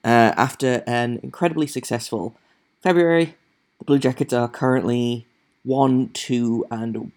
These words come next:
uh, one, one and two in, uh, in March so far, with a tough slate of games coming up. So, uh, we're gonna talk about that,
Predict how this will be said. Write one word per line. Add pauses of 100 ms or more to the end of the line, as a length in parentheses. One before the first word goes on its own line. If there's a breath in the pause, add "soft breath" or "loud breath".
uh,
one,
one
and
two (520)
in,
uh, (1300)
in
March (140)
so
far, (220 soft breath)
with
a
tough (640)
slate
of
games (220)
coming (460)
up. (1000)
So,
uh, (1400)
we're
gonna
talk
about
that,